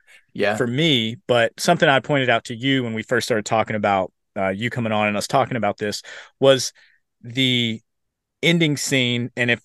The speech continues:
Speaker 2: if that's all you saw, there is a scene of, like, absolute manic, uh,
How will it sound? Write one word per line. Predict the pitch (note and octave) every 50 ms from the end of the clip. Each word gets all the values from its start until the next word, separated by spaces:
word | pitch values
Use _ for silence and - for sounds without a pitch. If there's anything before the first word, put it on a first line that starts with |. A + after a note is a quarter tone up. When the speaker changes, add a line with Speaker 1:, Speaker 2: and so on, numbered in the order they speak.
| _ _
Speaker 2:
if | B2 A#2+ G#2 -
that's | A2+ G#2+ - - -
all | B2+ B2 A#2+ A#2+
you | C3 A#2+ A2
saw, | G#2+ - - - G#2+ G2 G2 G2 G2 G2+ - -
there | - B2 A#2 A2
is | A2 G#2+ G2
a | G#2 G2+ G2
scene | F#2+ - - D3 C#3 C3+ C3+ B2+ B2 A#2 -
of, | - A#2 A2 G#2+ G#2 G2+ G2 G2 -
like, | - G#2 G2 F#2 F2 - - _ _ _ _ _ -
absolute | A2 A#2+ C3 - - - C3+ B2 C3 B2+ B2+ - -
manic, | G#2+ G#2+ A2 A#2 A2+ A2 A2 A2 G#2+ G#2+ - - - - _ _ _ _ _ _ _ _ _ _ _ _ _ _ _ _ _ _ -
uh, | G#2+ G2+ F#2+ F#2+